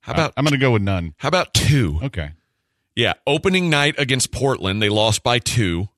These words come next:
Speaker 1: and that was a cover. They were, they were seven and a half point dogs, and then the, uh, the Philly game where they were eight, they were eight point dogs and lost by five. So two times this year they've lost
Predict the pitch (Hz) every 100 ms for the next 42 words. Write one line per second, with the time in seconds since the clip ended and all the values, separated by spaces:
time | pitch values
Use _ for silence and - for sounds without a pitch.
0 | _ 92 95 85 98 104 104 78 80 90
1 | 90 87 - - 85 82 76 - - 98
2 | 95 92 95 92 92 92 90 82 73 78
3 | - - _ _ _ _ _ _ - 101
4 | 101 98 95 98 92 92 92 95 131 92
5 | 82 85 87 90 90 90 92 107 - -
6 | 98 98 113 107 92 82 82 85 82 85
7 | 82 - 82 - 64 50 - _ _ _
8 | _ - 127 107 - 196 208 147 175 165
9 | 139 110 104 117 104 101 95 104 113 117